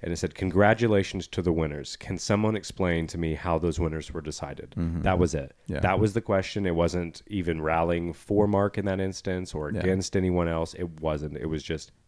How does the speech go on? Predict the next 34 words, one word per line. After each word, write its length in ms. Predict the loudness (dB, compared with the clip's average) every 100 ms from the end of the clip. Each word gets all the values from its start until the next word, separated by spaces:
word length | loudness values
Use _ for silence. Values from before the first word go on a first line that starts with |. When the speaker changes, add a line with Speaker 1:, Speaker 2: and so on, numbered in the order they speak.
| _
Speaker 1:
"How 160 | 0 2
were 100 | 2
these 180 | 0 -4
decided?" 440 | -8 -6 -6 -8 -12 -6
Speaker 2:
Yeah. 200 | -4 -4 -8 -6
Speaker 1:
And 140 | 0
there 100 | 4
were, 300 | 4 4 0 -2
um, 340 | -4 -4 -8 -18 -20 -20 -20 _ -20 _ _ _ -16 2
there 180 | 6
was, 160 | 6 4
there 200 | 4 4
was, 200 | 4 2
like 140 | 0 -2
you 80 |
said, 220 | -4 -4 -2
a 40 |
lot 220 | 2 4
of 80 | 2
defense 680 | -2 -2 0 0 -2 -12 -16 -20 _
came 200 | -4 -2
back, 400 | -2 -4 -6 -14 -12 -10
like, 120 | -6
negative 600 | -2 0 2 0 -2 -6
defense, 500 | -8 -10 -12 -14 -18 -20 _ -20 -20 _
Speaker 2:
Yeah. 240 | -2 0 2
Speaker 1:
supporting 360 | 2 2 2
another 280 | 2 4 6
one 140 | 4
of 80 | 2
the 100 | 4
artists 320 | 4 2 0
who 100 | -4
won. 360 | -2 -2 -2